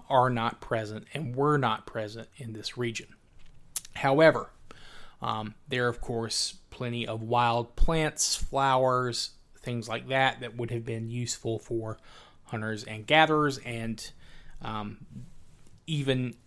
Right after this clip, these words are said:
as these sedentary or semi-sedentary communities are being established, um, those wild plants would be used even before they were, um,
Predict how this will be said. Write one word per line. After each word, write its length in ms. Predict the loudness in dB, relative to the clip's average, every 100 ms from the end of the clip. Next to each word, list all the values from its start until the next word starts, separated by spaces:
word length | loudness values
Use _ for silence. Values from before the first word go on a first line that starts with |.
| -4
as 260 | -2 -2
these 380 | -4 -6 -6 -6 -2
sedentary 680 | 0 0 -2 -2 -2 -4
or 80 | -8
semi-sedentary 760 | -4 -2 -2 -2 -2 -2 -4 -6
communities 440 | -4 -4 -4 -4
are 60 | -8
being 200 | -12 -10
established, 640 | 0 4 6 4 -2 -10 -14 -6
um, 360 | -4 -4 -6 -14 _ _ _ _ _ _ _ -4
those 200 | -4 2
wild 380 | 4 6 4
plants 400 | -2 -4 -4 -6
would 140 | -8 -6
be 100 | -8
used 400 | -8 -6 -8 -12 -14
even 240 | -10 -6
before 560 | -8 -6 -2 -2 -2 -6 _
they 160 | -8 -8
were, 260 | -8 -12 -14 _ _ _ -20 -20 _ _
um, 400 | -10 -6 -6 -10